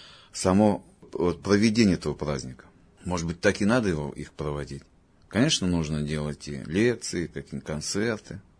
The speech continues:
Все это должно быть. Праздник же. Радоваться надо.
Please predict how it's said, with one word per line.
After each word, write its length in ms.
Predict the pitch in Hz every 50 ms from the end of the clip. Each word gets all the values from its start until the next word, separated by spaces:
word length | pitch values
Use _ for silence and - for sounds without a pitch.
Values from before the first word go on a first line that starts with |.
| _ _ _
Все 200 | - - 151 160
это 120 | 147 110
должно 400 | 87 92 87 85 82 85 82 76
быть. 220 | 67 53 60 - -
Праздник 480 | _ - - - - - - - -
же. 120 | - - - _ _ _ _ _ _ _ _ _ -
Радоваться 480 | - 107 135 123 107 71 - - - 58
надо. 160 | 50 50